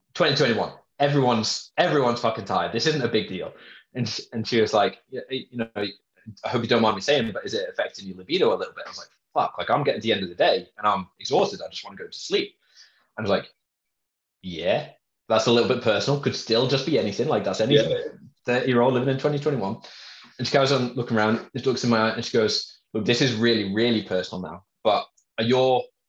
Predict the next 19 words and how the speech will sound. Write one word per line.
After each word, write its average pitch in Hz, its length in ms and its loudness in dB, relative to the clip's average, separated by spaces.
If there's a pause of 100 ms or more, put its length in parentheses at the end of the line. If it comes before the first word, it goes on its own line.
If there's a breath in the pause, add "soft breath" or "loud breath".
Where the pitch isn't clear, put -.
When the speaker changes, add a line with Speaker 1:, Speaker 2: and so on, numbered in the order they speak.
(140)
Speaker 1:
stools, 110 500 0
especially 123 400 -2
in 113 60 2
the 113 80 2
morning, 101 420 0
as - 80 -16
in 98 180 -6 (120)
your - 80 -10
shit, - 240 -2 (560)
is 110 100 -4
it 123 100 -2
slightly 120 460 0
looser 113 500 0
than 98 140 0
it 95 80 -4
should 104 220 0
be? 95 80 -4
Like, 85 240 -4
quite, 98 260 2